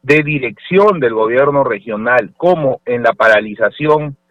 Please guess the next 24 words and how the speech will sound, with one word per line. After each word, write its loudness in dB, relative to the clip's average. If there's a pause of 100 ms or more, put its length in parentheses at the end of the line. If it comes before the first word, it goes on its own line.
(220)
en -4
Río 2
Tambo 0
por -6
la -4
central -2
ayánica 0 (320)
de 0
Río 0
Tambo, -2
que -6
la 0
lidera 0 (580)
el -8
señor 0 (320)
Fabián 2
Antúnez, -4 (240)
que -8
es -10
el -12
presidente -4
de 2
la -2
carp, 0